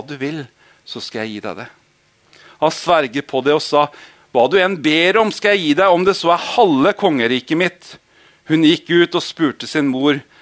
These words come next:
«Hva skal jeg be om?» Hun svarte, «Hodet til døperen Johannes.» Straks skyndte hun seg inn til kongen og sa hva hun ønsket.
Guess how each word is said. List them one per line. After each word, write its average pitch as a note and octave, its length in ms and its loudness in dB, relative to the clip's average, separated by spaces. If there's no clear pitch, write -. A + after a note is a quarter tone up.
«Hva A2+ 320 0
skal A3 240 0
jeg F3+ 80 -4
be F#3 120 4
om?» B3+ 100 2
Hun D#3+ 100 2
svarte, C#3 460 0
«Hodet A#2 400 -6
til B2+ 140 -10
døperen A#2+ 340 -4
Johannes.» A2+ 380 -14
Straks - 400 0
skyndte E3 480 -2
hun B2+ 80 -12
seg D#3+ 240 2
inn C3 140 -4
til D#3+ 100 -2
kongen C3 400 -4
og B2+ 80 -12
sa A#2 220 0
hva A2+ 140 0
hun B2 180 -2
ønsket. - 540 -10